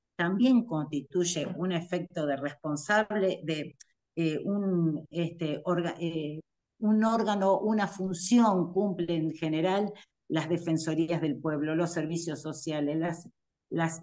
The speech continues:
los defensores públicos de los que ya vamos a hablar, y también las asociaciones civiles, porque constituyen esta sociedad civil que también está comprometida en el acceso. Es importante señalarlo porque aquí también hay una doble categoría.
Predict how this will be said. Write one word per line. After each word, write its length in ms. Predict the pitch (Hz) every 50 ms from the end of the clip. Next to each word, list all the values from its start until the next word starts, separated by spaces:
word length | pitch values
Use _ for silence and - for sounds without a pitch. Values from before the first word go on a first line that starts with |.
| -
los 120 | 185 175 160
defensores 520 | 175 165 - 165 170 165 202 190 190 175
públicos 500 | 180 196 190 185 180 170 170 - 160 151
de 80 | 143 143
los 120 | 139 135
que 120 | - 139 135
ya 160 | - 175 165
vamos 300 | 165 175 165 160 156 160
a 120 | 151 143
hablar, 280 | 151 165 165 170 170 - _
y 160 | 240 220 -
también 420 | - 208 208 208 214 247 302 294 262
las 200 | 226 180 165 -
asociaciones 520 | 151 - - 139 - - 160 160 151 147 -
civiles, 480 | - 139 139 135 131 127 120 135 135 - _ _ _ _ _ _ _ -
porque 320 | 208 208 - - 196 190 -
constituyen 680 | - 208 202 175 - 247 240 240 262 277 262 240 214 220
esta 220 | 208 - 202 185
sociedad 500 | 185 - - 170 170 - 160 160 185 190
civil 500 | - - 165 151 180 208 208 - - - _ _ _ _ _ -
que 100 | 180 175
también 420 | 180 180 185 208 220 294 277 226
está 300 | 165 165 - 180 165 -
comprometida 960 | - 175 151 143 - 151 156 147 143 143 135 - 175 180 180 175 170 165 165 - - - _ _ -
en 140 | 160 147 151
el 120 | 143 143
acceso. 720 | 139 139 139 - - 160 143 135 135 - - 135 - -
Es 220 | - 196 233 233 240
importante 640 | 220 220 - 190 180 175 196 208 208 190 208 196 -
señalarlo 760 | - 185 180 180 185 190 190 190 185 175 170 170 185 180 180
porque 500 | 180 175 - - 170 - 170 160 - - - 175
aquí 280 | 165 165 - 196 214 214
también 380 | 208 190 185 185 196 202 196
hay 120 | 190 185 170
una 180 | 175 170 160
doble 320 | 143 170 175 170 175 175 175
categoría. 840 | 147 139 135 - - 139 123 127 143 156 226 226 170 139 135 135